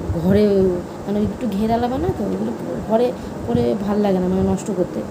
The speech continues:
পরতে পরতে পাঠাতে পারি গরমের সময়। ওই জন্য যে ঘরে পরে, বাহ, টেপ জামাগুলো দুটো নিয়ে আসি। আর গরমে না ওই দুটো দিয়ে হবে না, আর দুটো নিয়ে আসলে সুবিধা, তার জন্য।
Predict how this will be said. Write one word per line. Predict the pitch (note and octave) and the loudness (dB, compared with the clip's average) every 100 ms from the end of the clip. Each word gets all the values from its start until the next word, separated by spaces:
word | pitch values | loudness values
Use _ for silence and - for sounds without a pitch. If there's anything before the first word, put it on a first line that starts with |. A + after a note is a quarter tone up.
| - | -8
পরতে | B3 C4 | 0 2
পরতে | B3 A#3 | 2 0
পাঠাতে | G#3+ G3 G3 | -2 -2 -2
পারি | F#3+ | 0
গরমের | F#3 F3 F3+ F#3 | 0 -2 -2 -4
সময়। | F3 G3 - - - - | -4 -6 -6 -8 -8 -6
ওই | G3+ | -2
জন্য | G3+ G#3 | 0 0
যে | A3+ A#3 - - - | -2 -4 -6 -6 -4
ঘরে | F3+ F#3 | -2 0
পরে, | G#3+ - - - - - | -2 -4 -6 -8 -8 -4
বাহ, | - - - - - - - - - | -4 -4 -8 -6 -6 -6 -10 -6 -2
টেপ | G3+ F3+ | 0 2
জামাগুলো | F#3+ F#3 F3+ F#3+ | 2 0 0 -2
দুটো | F#3 F#3+ | -2 0
নিয়ে | F#3+ E3+ E3+ D#3 | 2 2 -2 -6
আসি। | - E3+ D#3 - - - - - F3 | -8 -8 -10 -10 -10 -10 -10 -8 -6
আর | E3 | -2
গরমে | F3 E3+ F#3 | 0 2 0
না | B3 C4 | 0 -2
ওই | F#3+ E3+ D#3+ | 0 0 0
দুটো | E3+ F#3 E3+ | -4 -2 -2
দিয়ে | F3+ F3 | -2 -2
হবে | E3 D#3 | -4 -4
না, | D#3 | -6
আর | D#3 D#3+ | -6 -8
দুটো | E3 F3 | -6 -4
নিয়ে | E3+ | -2
আসলে | D#3+ G3 | -4 -6
সুবিধা, | - E3 D3+ - - - - - - | -6 -6 -6 -6 -4 -4 -4 -6 -4
তার | E3+ - | -6 -6
জন্য। | E3 | -8